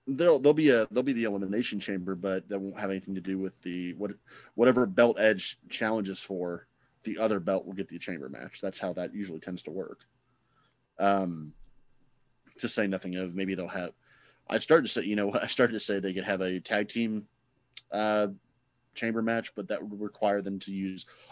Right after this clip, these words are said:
all of their tag teams because they don't have enough from one show to put them in a, a fucking chamber match. Um, I just, I, I like Edge winning. It's,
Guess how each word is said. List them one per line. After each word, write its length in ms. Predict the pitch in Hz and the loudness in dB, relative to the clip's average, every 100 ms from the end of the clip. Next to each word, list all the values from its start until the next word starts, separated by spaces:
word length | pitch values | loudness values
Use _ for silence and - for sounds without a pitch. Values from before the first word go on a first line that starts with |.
| - | 2
all 240 | 131 135 | 8 8
of 140 | 120 92 | 8 4
their 120 | 101 | -2
tag 340 | 92 113 101 92 | 0 2 2 -2
teams 320 | 95 92 92 | -6 -6 -8
because 260 | 95 - | -12 -10
they 80 | - | -6
don't 160 | 101 98 | -6 -6
have 160 | 110 | -4
enough 240 | 98 101 95 | -2 -2 -4
from 220 | 101 98 | -6 -4
one 180 | 101 98 | -4 -4
show 300 | - 107 95 | -4 -4 -4
to 60 | |
put 180 | 92 - | -6 -12
them 100 | 90 | -10
in 80 | 98 | -10
a, 320 | 95 - _ | -12 -16 _
a 40 | - _ _ - | -20 _ _ -20
fucking 220 | - 82 | -20 -14
chamber 300 | 113 98 73 | -8 -8 -10
match. 320 | 76 - - _ _ _ _ - - _ - | -18 -18 -20 _ _ _ _ -20 -20 _ 0
Um, 600 | 107 113 110 98 90 87 - _ _ _ _ _ _ _ _ _ _ 123 | 4 6 4 2 -4 -6 -10 _ _ _ _ _ _ _ _ _ _ -8
I 80 | |
just, 240 | 123 117 - 107 | -8 -8 -8 2
I, 180 | 120 - - _ _ _ | 2 2 -8 _ _ _
I 140 | 107 123 | 0 2
like 340 | 117 123 127 | 4 4 4
Edge 220 | 110 113 | 0 -2
winning. 320 | 98 104 101 | -2 -2 -2
It's, 320 | 101 - - | -4 -8 -14